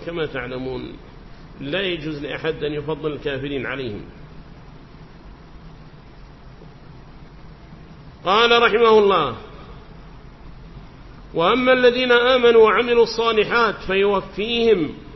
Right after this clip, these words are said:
أجورهم". قرأ الحسن وحفص بالياء: "فيوفيهم أجورهم".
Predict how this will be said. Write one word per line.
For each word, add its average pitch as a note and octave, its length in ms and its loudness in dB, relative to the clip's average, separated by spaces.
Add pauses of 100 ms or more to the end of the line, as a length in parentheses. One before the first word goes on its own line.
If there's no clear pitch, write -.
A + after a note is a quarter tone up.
(160)
أجورهم". G#3 880 2 (1000)
قرأ A3+ 240 2
الحسن A3 500 0
وحفص G3+ 540 -2 (360)
بالياء: F#3+ 600 -2 (460)
"فيوفيهم A#2+ 840 -10
أجورهم". A2+ 520 -10